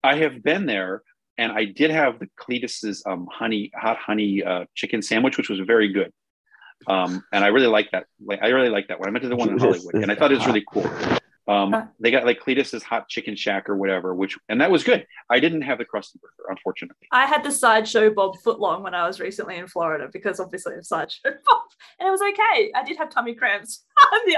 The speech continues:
Speaker 3: afternoon, but I enjoyed it at the
Speaker 1: <laughs>
Speaker 3: time. So,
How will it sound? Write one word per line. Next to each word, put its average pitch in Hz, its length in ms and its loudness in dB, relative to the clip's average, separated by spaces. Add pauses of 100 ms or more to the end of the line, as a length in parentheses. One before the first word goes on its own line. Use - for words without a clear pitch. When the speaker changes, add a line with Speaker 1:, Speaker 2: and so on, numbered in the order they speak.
Speaker 3:
afternoon, 262 560 -2
but 262 160 -6
I 254 100 -8
enjoyed 262 380 -4
it 208 80 -2
at - 180 2
the - 80 4
Speaker 1:
<laughs> 214 80 0
Speaker 3:
time. - 380 0 (480)
So, 214 420 4